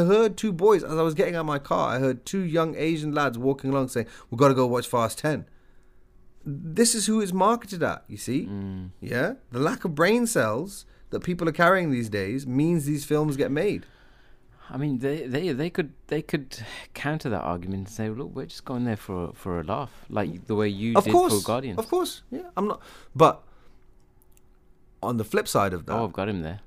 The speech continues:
Speaker 1: no, on the flip side of that, they'd
Speaker 2: Mm.
Speaker 1: have to actually watch something which sustains them men-, mentally,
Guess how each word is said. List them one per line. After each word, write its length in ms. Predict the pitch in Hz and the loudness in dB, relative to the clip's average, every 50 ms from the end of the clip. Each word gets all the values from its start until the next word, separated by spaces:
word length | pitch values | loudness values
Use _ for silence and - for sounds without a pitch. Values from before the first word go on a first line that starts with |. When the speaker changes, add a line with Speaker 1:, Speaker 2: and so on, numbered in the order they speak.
| - | -4
Speaker 1:
no, 220 | - - - 113 - | 2 4 4 4 4
on 180 | - 110 117 | 2 0 0
the 80 | 107 107 | 0 0
flip 240 | - - 202 233 233 | 0 2 2 2 2
side 240 | - - 117 101 95 | 4 2 2 4 2
of 120 | 92 82 | 0 -4
that, 240 | 90 92 92 - - - - | -4 -4 -4 -4 -6 -8 -4
they'd 140 | - 117 101 | -2 -2 0
Speaker 2:
Mm. 20 | |
Speaker 1:
have 180 | 110 127 135 - | 2 0 0 0
to 120 | - - - | -2 -4 -4
actually 400 | 135 139 135 - - 123 117 113 | -4 -4 -6 -6 -6 -4 -2 -2
watch 240 | 107 110 110 - - | 0 -2 -2 -2 -2
something 400 | - 131 120 113 - 113 101 98 | -2 -2 -2 -2 -2 -4 -4 -4
which 300 | 101 104 98 - - - | -4 -6 -6 -8 -10 -10
sustains 680 | - - - 104 - - - 127 123 120 117 113 101 101 | -8 -8 -6 -6 -4 0 2 2 2 4 2 0 0 -2
them 240 | 110 107 107 101 - | -2 -2 -2 -2 -2
men-, 340 | 107 110 107 107 107 107 - | -2 0 0 0 0 -2 -4
mentally, 600 | - 113 113 123 131 131 - - 95 85 67 - | -2 2 4 6 4 4 2 0 -6 -6 -6 -8